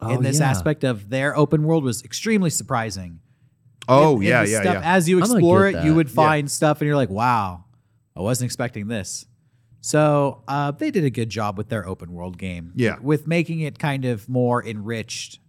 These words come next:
Speaker 2: and alive, I guess.
Speaker 3: Yeah.
Speaker 2: Some of
Speaker 1: Enrich
Speaker 2: these,
Speaker 1: me.
Speaker 2: uh, open worlds feel a little dead.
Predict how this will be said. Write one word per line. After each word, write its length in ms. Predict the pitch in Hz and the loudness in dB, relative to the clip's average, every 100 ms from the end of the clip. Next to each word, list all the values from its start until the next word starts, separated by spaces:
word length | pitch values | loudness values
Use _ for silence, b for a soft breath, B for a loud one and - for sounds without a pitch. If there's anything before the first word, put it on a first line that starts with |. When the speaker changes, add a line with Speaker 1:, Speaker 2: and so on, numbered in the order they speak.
| - | -16
Speaker 2:
and 500 | 104 107 98 95 87 - | -10 -8 -8 -10 -12 -14
alive, 640 | 95 90 90 85 82 80 _ - | -12 -8 -8 -8 -12 -20 _ -18
I 80 | |
guess. 800 | 90 - 98 - - - - - _ _ | -16 -12 -10 -10 -14 -14 -14 -18 _ _
Speaker 3:
Yeah. 220 | 110 98 73 - 135 | -4 -4 -6 -8 -6
Speaker 2:
Some 280 | 127 302 | 2 2
of 60 | 302 | 4
Speaker 1:
Enrich 140 | 240 | 4
Speaker 2:
these, 80 | 175 | 4
Speaker 1:
me. 40 | 190 | 4
Speaker 2:
uh, 80 | 160 | 4
open 260 | 170 165 147 | 4 2 0
worlds 360 | 139 123 - | 0 0 -4
feel 200 | - 160 | -2 0
a 80 | 131 | 0
little 160 | 123 101 | 0 -4
dead. 460 | 87 101 85 - | -8 -10 -10 -16